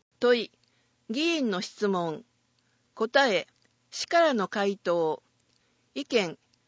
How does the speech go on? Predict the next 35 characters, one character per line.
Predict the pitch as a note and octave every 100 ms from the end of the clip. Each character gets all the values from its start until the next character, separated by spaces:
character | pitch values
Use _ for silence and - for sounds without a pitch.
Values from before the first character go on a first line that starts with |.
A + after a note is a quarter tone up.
| _ _
議 | A3+
員 | D#4+ E4+ C#4+ G#3+
の | F3+
意 | G3+
見。 | - D#3+ C#3+ - _ _ _ _ _ _ _ _ _ _ _ _ _ _ _ _ _ -
谷 | B3+ D4+ E4+
口 | D#4 B3+
律 | A#3 D#4 -
香 | A#3+
議 | F#3+ G3
員、 | F3 D3 B2+ _ _ _ _ _ _ _ _
ま | A3+ A#3
ち |
づ | C#4+ D4
く | - F#3+
り。 | D3 - _ _ _ _ _ _ _ _ _ _ _ _
市 | - E4
民 | E4+ D4+ C4
の | A3+ G#3+
思 | A3 B3
い | G#3+
を | F3+
行 | F3+ F#3+ D#4 D4
動 | D4
に | C#4 C4+
つ | C4
な | B3 A#3
ぐ | G#3+
仕 | A#3 -
組 | D4 D4+
み | C#4+
づ |
く | - A#3
り | G3 E3
を。 | C#3 C3